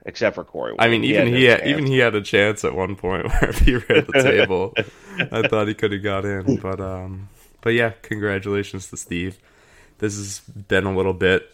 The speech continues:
Speaker 2: ago, so I don't know if we need a full recap, but, um, just to point out, Isaiah Hodgins, the man, Brian Robinson, not twenty points, so fuck you. And
Speaker 1: Yeah. <laughs>
Speaker 2: yeah, <laughs> that's pretty much all I got. It sucks we didn't have a clean ending here, but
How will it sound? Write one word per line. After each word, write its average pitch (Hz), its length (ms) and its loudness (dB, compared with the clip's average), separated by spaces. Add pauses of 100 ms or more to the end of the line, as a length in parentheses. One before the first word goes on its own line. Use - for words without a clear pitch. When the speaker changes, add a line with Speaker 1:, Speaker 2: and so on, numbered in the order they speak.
Speaker 2:
ago, 107 380 0
so 95 400 -2
I 98 80 -6
don't 98 120 -4
know 90 80 -4
if 87 100 -10
we 92 100 -4
need 92 220 -4
a 87 80 -4
full 92 340 -2
recap, 101 640 -2
but, 82 340 -6 (560)
um, 87 460 -4
just - 220 -8
to 95 80 -6
point 92 280 -4
out, 90 300 -4
Isaiah 92 360 -2
Hodgins, 95 560 -6
the 92 80 -6
man, 95 420 -6 (420)
Brian 90 240 0
Robinson, 90 560 -4
not 90 260 -6
twenty 92 240 -8
points, 92 420 -8
so 90 280 -6
fuck 90 380 -8
you. 101 360 -4 (140)
And 92 280 -8
Speaker 1:
Yeah. 110 400 2
<laughs> 135 140 -4 (240)
Speaker 2:
yeah, 123 140 0
<laughs> - 180 2 (340)
that's - 200 4
pretty 117 360 0
much - 220 0
all 104 220 0
I 92 80 -2
got. 98 380 -4 (600)
It 120 140 -4
sucks 139 300 2
we 143 80 4
didn't 131 160 2
have 120 160 2
a 104 60 -2
clean 104 300 -4
ending 101 360 -2
here, 113 280 -4
but 92 520 -4